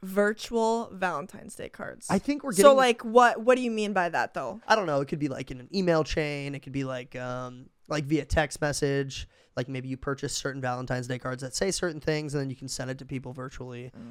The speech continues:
Speaker 2: But I do
Speaker 1: Mm.
Speaker 2: think we're getting into an age, not to get, like, too deep into this, but I don't think that would work, to be honest, because there are definitely already v-, virtual Valentine's Day cards.
Speaker 1: Yeah.
Speaker 2: And it's, like, not a huge business. Like, the
Speaker 1: Valentine-, yeah, it's not huge. I would say it's mostly, like,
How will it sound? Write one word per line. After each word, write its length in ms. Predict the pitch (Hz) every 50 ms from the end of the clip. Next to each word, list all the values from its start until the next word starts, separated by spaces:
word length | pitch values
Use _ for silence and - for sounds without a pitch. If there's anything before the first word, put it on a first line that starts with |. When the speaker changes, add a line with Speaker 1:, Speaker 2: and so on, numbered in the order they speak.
| 120 - 123
Speaker 2:
But 120 | 143 160
I 60 | 175
do 180 | 160 - 226 277
Speaker 1:
Mm. 40 | 277
Speaker 2:
think 140 | - 208 185
we're 80 | 170 160
getting 160 | 170 165 160
into 220 | 156 139 - 165 151
an 80 | 139
age, 400 | 135 135 139 139 139 - - - -
not 180 | 143 139 135 -
to 60 | 147
get, 100 | 135 131
like, 140 | 131 131 131
too 100 | - 147
deep 240 | 131 120 131 120 -
into 120 | 147 160 170
this, 120 | 185 180
but 220 | - - 127 120 - - - - - -
I 80 | - 156
don't 160 | 143 208 220
think 160 | 208 190 135
that 100 | 160 147
would 80 | 135 127
work, 300 | 131 127 120 117 113 -
to 80 | - 127
be 80 | 120
honest, 340 | 113 113 113 117 - - -
because 400 | 143 143 156 135 127 - - - _ _ _ _ -
there 100 | 202 226
are 40 | 226
definitely 480 | 151 131 - 170 156 - - 165 160 139
already 240 | 120 131 131 135 131
v-, 100 | 120 123 - -
virtual 440 | 135 131 139 135 131 - 139 123 120
Valentine's 460 | 120 117 110 120 123 117 113 - -
Day 100 | 127 131
cards. 440 | - - - - 127 131 - - - -
Speaker 1:
Yeah. 160 | - - - - - _ -
Speaker 2:
And 300 | - 160 156 147 147 135 -
it's, 420 | - 151 - _ _ - - - -
like, 180 | 139 135 -
not 180 | 143 135 135 131
a 40 | 127
huge 540 | 135 - - 135 127 127 131 135 135 - -
business. 600 | 147 139 135 135 151 151 156 151 - - - - _ _ _ _ _ _ _ - -
Like, 100 | 214 240
the 40 | 311
Speaker 1:
Valentine-, 220 | 302 330 320 - -
yeah, 180 | 202 196 165 165
it's 140 | 190 - -
not 200 | 220 220 - -
huge. 580 | - - - - 208 196 185 185 202 226 220 - -
I 80 | 240
would 100 | 254 247
say 140 | - 302 262
it's 140 | 226 226 - 240
mostly, 360 | 208 208 214 214 - 233 208
like, 360 | 196 180 160 151 - -